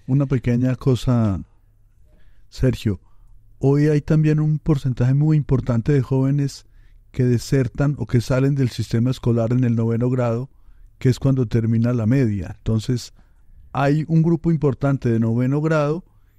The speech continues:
que también tienen una formación y unas expectativas de formación, y los que terminan once.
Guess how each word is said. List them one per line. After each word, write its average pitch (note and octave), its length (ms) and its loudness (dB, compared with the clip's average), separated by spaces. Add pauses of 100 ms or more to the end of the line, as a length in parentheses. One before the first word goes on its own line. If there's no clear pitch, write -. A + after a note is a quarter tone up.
(120)
que C3 140 0
también A#2+ 300 2
tienen D3 300 0
una D3 220 0
formación B2 680 -2
y C#3 40 0
unas C3+ 260 0
expectativas A#2+ 600 0
de C3 80 0
formación, D3 600 -2 (320)
y D3 120 2
los A#2+ 160 0
que A#2 120 0
terminan G2 460 0
once. F2 240 -8